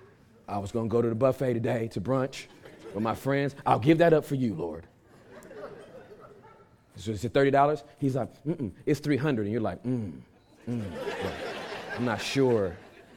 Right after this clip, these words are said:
That doesn't quite bear witness with, uh, you know, three hundred. I, I, I,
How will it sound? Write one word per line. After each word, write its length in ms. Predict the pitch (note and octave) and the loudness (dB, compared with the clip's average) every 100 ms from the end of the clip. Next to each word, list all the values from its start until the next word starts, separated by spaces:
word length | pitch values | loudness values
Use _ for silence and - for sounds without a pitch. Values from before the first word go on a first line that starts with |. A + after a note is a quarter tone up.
| - - | -20 -10
That 140 | G#2 | -4
doesn't 380 | A#2 G2+ G#2 - | -2 -2 -6 -8
quite 400 | - G#2 F#2 E2+ - _ _ _ _ _ _ - | -12 -8 -8 -8 -14 _ _ _ _ _ _ -6
bear 240 | G2 E2+ | -6 -4
witness 720 | F2+ A2 D#2+ C#2 - - - - - - - C5+ - D#5+ - - - - - | -6 -6 -6 -10 -12 -18 -18 -18 -16 -14 -12 -12 -12 -12 -10 -12 -12 -12 -8
with, 220 | G2+ F2 G2 | -6 -4 -4
uh, 160 | F#2+ D#2 C2 - - - - - - - | -4 -4 -8 -12 -18 -20 -20 -20 -20 -18
you 80 | D#2 | -14
know, 120 | D2+ B1+ | -12 -8
three 140 | A2 G2+ | -4 -2
hundred. 340 | - F2 A2+ - - | -2 -2 -4 -6 -14
I, 60 | |
I, 260 | D2 - D2 - - - - - | -12 -10 -12 -14 -20 -20 -20 -14
I, 180 | D#3 | -10